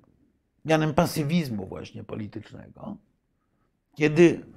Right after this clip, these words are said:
uczciwie mówiąc, chyba nie bardzo mamy pomysł na to, co zrobić z tym Wschodem. Pojawia się wtedy koncepcja partnerstwa wschodniego, owszem, ale Polska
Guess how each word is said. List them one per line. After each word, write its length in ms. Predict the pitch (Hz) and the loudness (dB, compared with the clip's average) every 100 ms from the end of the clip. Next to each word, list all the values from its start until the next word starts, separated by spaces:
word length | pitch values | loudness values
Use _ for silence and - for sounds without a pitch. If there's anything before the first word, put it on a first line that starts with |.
| - _ _ _ _ - _ _ _ - | -20 _ _ _ _ -20 _ _ _ -6
uczciwie 480 | 143 - 214 208 196 | -6 2 6 8 8
mówiąc, 440 | 190 127 117 120 | 6 4 0 -2
chyba 400 | 185 170 160 - | 0 0 0 -4
nie 180 | - 160 | -4 2
bardzo 320 | 160 202 185 | 4 4 4
mamy 260 | 180 180 170 | 2 2 0
pomysł 520 | 165 175 120 104 110 | 2 2 0 -4 -8
na 140 | 107 - | -14 -8
to, 160 | 127 | -6
co 200 | - 175 | 2 2
zrobić 360 | 160 175 160 147 | 4 4 2 -6
z 40 | |
tym 160 | 147 135 | -4 -6
Wschodem. 460 | - - - - - _ _ _ _ _ _ _ _ _ _ _ _ - | -6 -8 -10 -12 -20 _ _ _ _ _ _ _ _ _ _ _ _ -2
Pojawia 540 | 143 160 202 180 131 | 2 6 6 4 2
się 220 | 127 120 | 0 -6
wtedy 500 | 117 - 113 - - - - _ _ - | -8 -8 -10 -10 -18 -20 -20 _ _ -4
koncepcja 640 | 131 123 156 147 135 110 | -4 0 0 0 -4 -6
partnerstwa 640 | - 110 - 175 - 135 | -6 -8 -4 -4 -2 -4
wschodniego, 640 | 117 - - 101 95 - - | -4 -6 -8 -8 -12 -8 -2
owszem, 380 | 73 - - - _ _ _ _ _ _ _ _ _ _ _ _ _ _ - | -2 -4 -16 -20 _ _ _ _ _ _ _ _ _ _ _ _ _ _ 0
ale 380 | 135 139 156 - - - - _ _ _ - _ _ _ _ _ _ _ _ 135 _ | 4 6 4 2 -12 -20 -20 _ _ _ -20 _ _ _ _ _ _ _ _ -20 _
Polska 640 | 170 180 - 202 190 - | 0 0 2 2 2 0